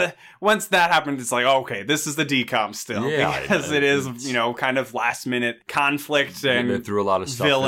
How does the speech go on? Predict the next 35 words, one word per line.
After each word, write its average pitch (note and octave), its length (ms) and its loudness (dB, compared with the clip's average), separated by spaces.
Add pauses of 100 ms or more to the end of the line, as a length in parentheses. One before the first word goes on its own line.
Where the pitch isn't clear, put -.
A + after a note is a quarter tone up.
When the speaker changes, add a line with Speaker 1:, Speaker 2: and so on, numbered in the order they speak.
(140)
Speaker 1:
villain, C3 140 -2
Speaker 2:
at C#3 60 -10
the D#2+ 160 -4
end, D2 160 -4
and G#2+ 80 0
I'm G2 140 -2
Speaker 1:
but F2 80 -4
Speaker 2:
like, F2+ 80 -4
okay, E2 500 -2
and F2+ 80 -6
you F2+ 80 -4
get F2+ 100 -2
a F2 40 -4
little F2 200 -4
bit F2+ 160 -6
more F2+ 220 -2
action D#2+ 500 -2
going D#2+ 380 -2
and D2+ 140 -12
stuff - 320 -8
like D#2+ 180 -4
that D#2 180 -2
that D2 120 -14
they E2 100 -2
had D#2+ 160 -2
to D#2+ 60 -8
resolve, D#2 760 -4
and C2 200 -12 (180)
Speaker 1:
And D#3+ 160 -2
not F3+ 140 0
that F3+ 100 2
I'm E3 100 0
a D#3 40 -4
huge E3 320 -2
Les E3+ 200 0